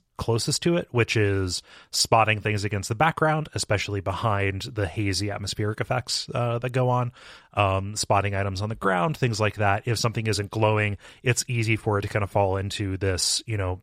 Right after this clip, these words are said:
flat morass. So the hand-drawn aspect of this does get in the way just a little bit. Um, also the fact that larger enemies and even your, you know, your character himself,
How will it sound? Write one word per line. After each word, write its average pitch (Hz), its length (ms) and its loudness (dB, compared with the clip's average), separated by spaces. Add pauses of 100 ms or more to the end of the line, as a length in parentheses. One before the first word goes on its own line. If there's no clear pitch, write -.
flat 107 500 2 (140)
morass. 95 720 -2 (320)
So 110 440 2
the 120 120 2
hand-drawn 127 680 2
aspect 113 300 -4
of 104 100 -6
this - 160 -2
does 127 300 2
get 120 180 2
in 104 80 0
the 101 100 0
way 95 300 0
just 90 240 -4
a 98 60 -2
little 95 260 -2
bit. 87 300 -12 (540)
Um, 104 440 4
also 135 320 4
the 117 120 0
fact 110 380 2
that 104 300 0
larger 117 460 2
enemies 107 440 -2
and 107 120 0
even 101 180 -2
your, 104 380 2 (260)
you 143 220 -4
know, 113 80 4
your 110 180 2
character 104 380 0
himself, 123 360 4